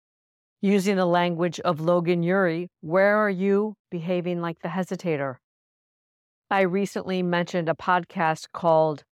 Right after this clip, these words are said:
"Wiser Than Me" with Julia Louis-Dreyfus, and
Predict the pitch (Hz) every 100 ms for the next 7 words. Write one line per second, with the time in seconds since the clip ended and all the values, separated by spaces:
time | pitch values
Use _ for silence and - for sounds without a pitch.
0 | _ _ _ _ _ _ _ 202 180 180
1 | 185 165 180 170 170 170 185 185 170 170
2 | 160 _ _ _ _ _ _ - 196 180
3 | 175 170 175 170 156 175 175 185 165 -
4 | - - 165 160 160